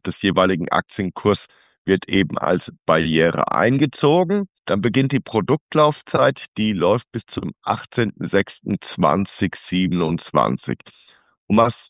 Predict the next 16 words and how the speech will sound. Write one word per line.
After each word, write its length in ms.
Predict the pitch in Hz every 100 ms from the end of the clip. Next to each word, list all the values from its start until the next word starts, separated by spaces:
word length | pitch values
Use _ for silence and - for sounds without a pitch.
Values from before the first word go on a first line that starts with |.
| -
darf 320 | 104 101 117 -
da 200 | 110 82
oder 160 | 87 76
was 160 | 92
sollte 280 | 98 101 104
da 160 | 92 71
am 140 | 78
besten 440 | - 78 - - 69
nicht 300 | 107 139 -
passieren? 600 | 123 104 - 120 120 117 _ _ _ _ 92
Die 100 | 87
Barriere 600 | 80 85 92 110 107 117 -
aller 300 | 92 95 90
drei 320 | - 82 80 - _ -
Aktien, 640 | 80 - - - 110 113 _ -
die 260 | 98 98